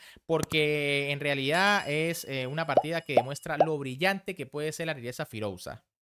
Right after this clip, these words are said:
Con las piezas blancas, en esta partida, el joven prodigio originario de Irán, Alireza Firouzja, iniciaba con la jugada E cuatro, mientras que con las negras, el número uno del mundo, Magnus Carlsen, respondía con C cinco, una defensa siciliana.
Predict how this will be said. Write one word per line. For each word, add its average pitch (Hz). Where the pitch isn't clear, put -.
Con 277
las 247
piezas 247
blancas, 247
en 165
esta 190
partida, 185
el 139
joven 185
prodigio 175
originario 143
de 127
Irán, 120
Alireza 117
Firouzja, 165
iniciaba 123
con 110
la 101
jugada 113
E -
cuatro, 190
mientras 156
que 147
con 143
las 135
negras, 208
el 143
número 202
uno 202
del 156
mundo, 185
Magnus 170
Carlsen, 185
respondía 156
con 135
C 170
cinco, 131
una 180
defensa 180
siciliana. 117